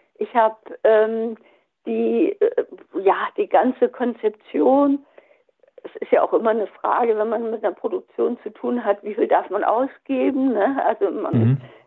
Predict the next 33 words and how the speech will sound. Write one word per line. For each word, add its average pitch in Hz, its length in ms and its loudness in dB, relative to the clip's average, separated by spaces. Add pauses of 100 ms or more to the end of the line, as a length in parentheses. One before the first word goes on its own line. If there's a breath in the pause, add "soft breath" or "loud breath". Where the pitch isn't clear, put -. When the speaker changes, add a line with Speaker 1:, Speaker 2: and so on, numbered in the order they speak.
(120)
Speaker 1:
es - 60 -10
war 196 240 2
auch 196 120 -2
ein, 208 240 -8 (140)
teils 220 380 0 (180)
finanziell 220 640 0
ein 302 140 0
bisschen 220 720 -6
eng. 240 260 2 (840 soft breath)
Und 302 280 2
vor - 160 -2
allen 262 260 2
Dingen 277 220 0
hab 262 120 -8
ich 247 100 -8 (100)
dann, 240 520 -4 (360 soft breath)
ähm, 220 720 -2
wir 226 120 2
haben 285 120 0
uns 269 180 -4
dreimal 247 420 0
im 240 100 -6
Jahr 220 300 0
in 214 140 -4
Berlin 226 420 -4
getroffen, 370 720 -2 (500 soft breath)
die, 214 520 -4
äh, 190 300 4
Produktion, 294 840 2
die 226 100 -2
Redaktion 294 960 2
und 220 300 -6
die 208 400 -2